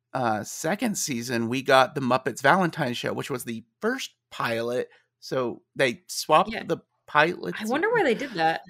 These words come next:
Speaker 1: I, uh, I've never understood that.
Speaker 2: That's weird.
Speaker 1: And then they had this thirteen-minute featurette of interviews with the Muppets where they were talking about different subjects. And all I remember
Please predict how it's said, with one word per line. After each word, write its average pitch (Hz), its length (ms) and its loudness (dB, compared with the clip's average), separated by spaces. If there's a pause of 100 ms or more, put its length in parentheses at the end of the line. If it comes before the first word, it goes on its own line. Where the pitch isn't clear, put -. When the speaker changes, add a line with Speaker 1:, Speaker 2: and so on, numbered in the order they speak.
(120)
Speaker 1:
I, 156 180 8
uh, 151 220 6
I've 147 220 8
never 135 600 8
understood 113 500 -2
that. 87 260 -10 (360)
Speaker 2:
That's 226 180 -14
weird. 190 540 -2 (640)
Speaker 1:
And 147 120 2
then 160 160 4
they 151 120 8
had 151 220 2
this 143 180 0
thirteen-minute 151 1000 0 (140)
featurette 127 640 2 (480)
of 117 400 4
interviews 123 720 -2
with 117 160 -6
the 117 80 -4
Muppets 107 800 -4 (280)
where 113 400 -2
they 113 160 0
were 107 200 -2
talking 110 840 -6
about - 500 -4
different - 380 -8
subjects. 95 580 -8
And - 200 -10
all 87 260 0
I 123 80 2
remember 110 600 -6